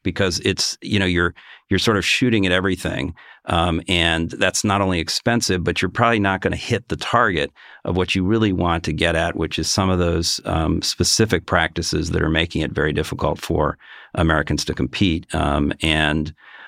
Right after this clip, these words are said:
I think that is the biggest problem with this, uh, this approach of tariffs. Um, so, you know, I think, I think it's not sustainable, but,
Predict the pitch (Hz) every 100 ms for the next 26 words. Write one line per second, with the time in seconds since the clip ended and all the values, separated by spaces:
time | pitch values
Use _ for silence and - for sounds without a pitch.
0 | - 90 87 82 85 87 87 - 82 78
1 | - 80 90 90 76 - 76 78 76 73
2 | 71 71 78 - - 87 82 80 - -
3 | 92 80 - 82 - 78 64 - - -
4 | - 73 71 - 80 78 - _ - -
5 | - - 95 82 82 92 95 85 - 82
6 | 92 101 90 98 98 101 90 - 95 95
7 | 101 92 87